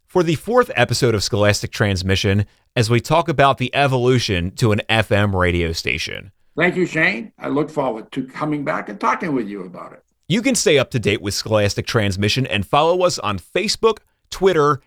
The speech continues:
Speaker 1: and Instagram at College Radio Pod. Again, that's College Radio Pod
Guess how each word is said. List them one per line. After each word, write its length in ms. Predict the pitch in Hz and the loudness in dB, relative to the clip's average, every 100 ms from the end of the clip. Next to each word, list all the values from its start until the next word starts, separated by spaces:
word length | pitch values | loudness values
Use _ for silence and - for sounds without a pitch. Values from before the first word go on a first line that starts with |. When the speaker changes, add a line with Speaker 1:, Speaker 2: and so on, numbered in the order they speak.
| _ - | _ -2
Speaker 1:
and 120 | 113 - | -2 -2
Instagram 680 | 214 220 220 127 113 107 120 | -4 -2 -2 0 2 0 0
at 220 | 110 113 - | -2 -2 -2
College 440 | 135 175 214 147 | 0 2 2 -2
Radio 400 | 135 160 170 170 | 0 0 2 0
Pod. 480 | 135 139 95 55 98 - _ - | 2 2 2 -2 -8 -12 _ -2
Again, 440 | 110 175 131 117 - _ | 2 4 2 -4 -8 _
that's 220 | 127 131 | -2 -2
College 600 | - - 156 190 208 175 - _ | -4 2 4 4 0 -2 -8 _
Radio 640 | 135 131 165 156 147 135 127 - | -2 2 2 4 2 2 0 -4
Pod 460 | - 151 87 87 | 2 2 2 -2